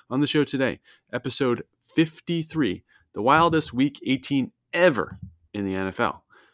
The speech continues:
And it was really wild for sure. Coaches fired on Black Monday, Black Tuesday, Black Wednesday, um, and previewing the Super Wild Card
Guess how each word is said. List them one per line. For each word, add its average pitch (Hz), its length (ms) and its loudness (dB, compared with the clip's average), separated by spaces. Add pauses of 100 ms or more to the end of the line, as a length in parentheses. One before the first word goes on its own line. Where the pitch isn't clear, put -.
(140)
And - 80 -8
it - 20 -4
was 87 140 -6
really 92 160 0
wild 64 320 -6
for 85 100 -10
sure. - 220 -10 (540)
Coaches 147 280 0
fired 123 280 6
on 98 80 0
Black 90 240 2
Monday, 110 680 0
Black 87 300 -6
Tuesday, 98 720 0
Black - 260 -4
Wednesday, 147 720 4 (400)
um, 90 600 -12 (220)
and 98 380 -4 (200)
previewing 139 500 4 (220)
the - 160 -12
Super 143 460 0
Wild 107 320 2
Card 95 320 -2